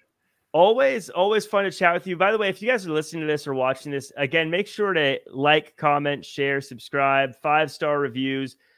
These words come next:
Again, we've got new bosses and we need to prove that we're good at our <laughs> jobs. So do that favor for us. Just hit the like button. And even when the show's done,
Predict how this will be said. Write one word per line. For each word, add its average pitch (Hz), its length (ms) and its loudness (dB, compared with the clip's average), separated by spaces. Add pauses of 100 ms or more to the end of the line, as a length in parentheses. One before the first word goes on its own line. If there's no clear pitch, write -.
(140)
Again, 156 260 4
we've 143 180 -2
got 156 280 6
new 165 200 0
bosses 160 720 0
and 139 340 4
we 135 120 -2
need 139 200 -2
to 135 80 -10
prove 156 340 -2
that 147 120 -2
we're 139 100 0
good 147 200 -2
at 147 120 -2
our 123 140 -6
<laughs> - 0 -
jobs. 120 560 0
So 139 320 0 (720)
do 254 160 -2
that 302 240 2
favor 302 340 -2
for 127 320 -4
us. 113 140 -14
Just 208 160 -16
hit 269 140 -14
the - 80 -10
like 254 320 -8
button. 131 260 -6
And 165 120 -8
even 294 200 -10
when 294 140 -8
the 277 40 -8
show's 240 380 -2
done, 180 560 2